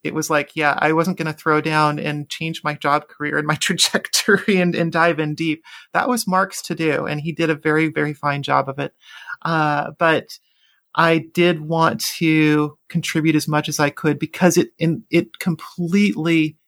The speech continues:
engaged that first passion of, "Oh my gosh, this is my opportunity thirty years later to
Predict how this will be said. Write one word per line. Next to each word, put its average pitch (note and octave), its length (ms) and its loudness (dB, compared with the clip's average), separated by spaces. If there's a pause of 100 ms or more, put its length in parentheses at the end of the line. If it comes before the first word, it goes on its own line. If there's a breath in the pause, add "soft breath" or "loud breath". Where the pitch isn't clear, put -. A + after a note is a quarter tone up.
engaged D#3 840 0 (300)
that - 200 0
first - 460 -2
passion D#3 520 0
of, C#3+ 160 -6 (160)
"Oh E3+ 140 -2
my G3 160 2
gosh, D3+ 520 0 (320)
this F#3+ 240 2
is C4 140 2
my G#3 240 2
opportunity F#3 960 0 (380)
thirty G#3 240 4
years G#3 260 4
later D3+ 500 0 (840)
to E3+ 160 -2